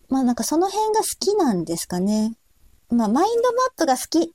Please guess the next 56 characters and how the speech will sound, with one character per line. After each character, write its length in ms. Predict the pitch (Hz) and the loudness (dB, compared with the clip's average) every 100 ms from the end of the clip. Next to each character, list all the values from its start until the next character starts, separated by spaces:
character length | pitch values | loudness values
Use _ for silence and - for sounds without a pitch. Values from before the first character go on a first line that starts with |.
| - | -2
な 160 | 240 | 0
人 300 | 214 - 294 | 0 0 0
は 280 | 262 285 214 | 2 0 -2
き 180 | 185 311 | -2 -2
っ 60 | 294 _ | -2 _
と 300 | 403 415 254 - | 0 2 0 0
無 100 | 240 | 0
限 240 | 330 392 | 2 2
キ 100 | 370 | 2
ャ 40 | 403 | 2
ン 160 | 427 | 2
パ 160 | - 339 | 2 0
ス 140 | 262 | 0
も 180 | 233 226 | 0 0
好 60 | 202 - | -2 -4
き 140 | 320 | 0
だ 140 | 330 294 | 2 2
と 180 | 247 240 | 0 2
思 220 | 240 254 | 2 2
う 60 | 220 | 0
の 160 | 180 | 0
で、 200 | 214 196 - - - - | -2 -2 -6 -20 -20 -2
い 140 | 349 381 | 0 0
つ-、 120 | - - | -4 -2
一 80 | 294 - | -2 0
回 180 | 494 | 2
は 120 | 339 254 | 2 0
使 260 | - 247 | -2 -2
っ 60 | 240 | -4
て 320 | - 247 240 | -2 -2 0
み 140 | 233 240 | 0 0
て 240 | 202 185 - - | -2 -4 -6 -2
も 140 | 214 | 0
ら 120 | 214 | 2
え 40 | 208 | 0
る 100 | 202 | -2
と、 140 | 170 | -4
こ 100 | 165 | -2
の 200 | 185 175 - | -2 -2 -4
私 300 | 202 208 214 | -4 -2 0
の 160 | 220 | 0
熱 320 | 196 202 - 202 | 0 0 0 0
量 160 | 185 | 0
が 100 | 165 | -2
少 200 | 165 - | -4 -4
し 180 | 190 - | -4 -4
伝 240 | - - 262 | -6 -4 0
わ 120 | 262 | 2
る 120 | 254 | 0
か 180 | - - | -2 -4
な 160 | - 226 | -2 -2
と 160 | - | -2
思 160 | 196 185 | -2 -2
い 100 | 185 | -2
ま 160 | 180 | -2
す。 140 | 202 | -4